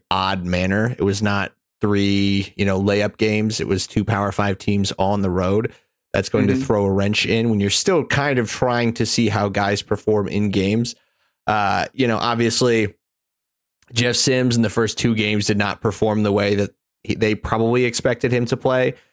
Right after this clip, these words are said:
Speaker 1: They didn't necessarily expect him to play lights out. I don't think they expected him to come in and score two touchdowns, turn the ball over six, seven times. You know, you're still kind of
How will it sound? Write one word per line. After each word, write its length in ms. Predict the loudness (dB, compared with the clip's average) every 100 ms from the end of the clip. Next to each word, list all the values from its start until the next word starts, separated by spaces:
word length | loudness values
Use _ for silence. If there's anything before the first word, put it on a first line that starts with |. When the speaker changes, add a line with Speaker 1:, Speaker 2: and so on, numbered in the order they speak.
| _ -2
Speaker 1:
They 100 | 0
didn't 180 | 2
necessarily 360 | 0 0 0 0
expect 200 | 0 0
him 80 | 0
to 60 |
play 140 | 0 0
lights 280 | 0 0 0
out. 140 | 0
I 80 | 0
don't 140 | -2
think 180 | -2 -2
they 100 | -2
expected 360 | -2 -2 -2 0
him 160 | 0
to 80 | -2
come 220 | -2 0
in 180 | 0 2
and 260 | 2 0 -4 _ _ _ _
score 380 | -8 -2 0 0
two 180 | 0 0
touchdowns, 500 | 0 0 0 0 0
turn 140 | -2
the 60 | 0
ball 240 | 0 2
over 220 | 2 0 0
six, 260 | -2 -2
seven 260 | -2 -2 -2
times. 400 | -2 -4 -6 -14 _ _ _ _
You 100 | -4
know, 220 | -2 -2 -2
you're 340 | 0 2 0
still 360 | -2 0 0 0
kind 360 | 0 0 0 2
of 460 | 0 -2 -8 -14